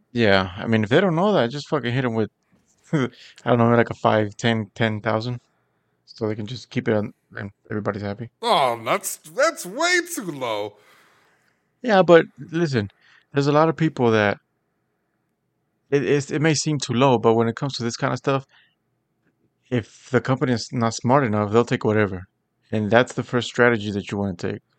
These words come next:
Speaker 1: For me, I'll lowball everything. I don't give a fuck.
Speaker 2: Right.
Speaker 1: If you get away with it, that's good. If you don't, that's when the, when the game starts to kick in and you're like, "Okay, well, these guys are actually smart and know what they're doing, so let's continue." But imagine five grand, you pay it off,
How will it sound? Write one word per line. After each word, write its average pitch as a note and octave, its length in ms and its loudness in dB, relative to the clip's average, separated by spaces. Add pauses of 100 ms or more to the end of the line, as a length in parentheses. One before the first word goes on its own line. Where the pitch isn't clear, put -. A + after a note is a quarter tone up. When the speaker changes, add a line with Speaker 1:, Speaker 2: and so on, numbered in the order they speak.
(400)
Speaker 1:
For A#2 100 0
me, D#3 200 2
I'll B2 300 2 (300)
lowball A2 340 2
everything. G#2 460 0
I G2+ 40 0
don't A2+ 100 -2
give G2+ 100 -4
a F2 60 -6
fuck. G#2+ 280 -6 (340)
Speaker 2:
Right. G2 240 -10 (280)
Speaker 1:
If - 60 -12
you A#2 60 -4
get B2 160 6
away B2+ 180 4
with D3+ 220 -2
it, E3+ 160 -2 (120)
that's F#2+ 160 -6
good. G#2+ 200 -2 (180)
If - 80 -12
you B2+ 60 -4
don't, D3 360 2 (380)
that's A2+ 160 0
when A2+ 160 2
the, G2+ 480 2
when G#2 200 -6
the G#2 100 -2
game B2+ 200 -4
starts G2 300 -10
to - 80 -20
kick - 240 -8
in G#2+ 120 -2
and G2 120 -2
you're F#2 140 -6
like, F#2 120 -8
"Okay, G#2 220 -4
well, F#2+ 300 -2 (480)
these G2+ 160 -8
guys G2+ 200 0
are G2 80 -2
actually G2 340 -4
smart G#2+ 260 -4
and G2+ 80 -4
know G#2+ 100 -6
what G#2 140 -6
they're F#2+ 80 -12
doing, A2+ 240 -4
so G2 100 -12
let's F#2+ 140 -10
continue." G#2 380 -8 (440)
But C3 320 2
imagine A2 400 -2 (300)
five A#2+ 180 4
grand, A2+ 280 4
you A#2 60 0
pay A#2 200 0
it G#2+ 80 0
off, A2 280 -2